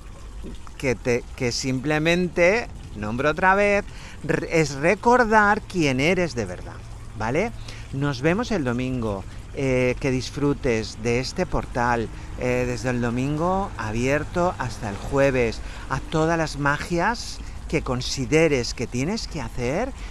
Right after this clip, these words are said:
que están vinculadas con tu evolución. Nunca dañando a nadie, ni deseando mal a nadie, ni tampoco decretando en negativo. Solo busco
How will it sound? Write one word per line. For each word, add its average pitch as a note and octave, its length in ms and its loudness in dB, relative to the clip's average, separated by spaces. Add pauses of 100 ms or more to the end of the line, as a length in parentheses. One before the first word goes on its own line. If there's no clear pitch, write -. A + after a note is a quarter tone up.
(100)
que - 60 -4
están E3+ 240 0
vinculadas G#3 560 0
con C3+ 240 -4
tu C3+ 100 0
evolución. A2+ 680 0 (340)
Nunca D#3+ 680 4 (480)
dañando D3 520 4
a C3 60 4
nadie, A#2+ 400 0
ni C#3+ 140 0
deseando A#2+ 480 -2
mal A2+ 180 0
a G#2 80 -2
nadie, A2 420 0 (280)
ni D#3 180 2
tampoco B2 760 2
decretando B2 680 0
en A#2 140 0
negativo. G2+ 580 -4 (260)
Solo C#3 600 4 (320)
busco G#3+ 680 0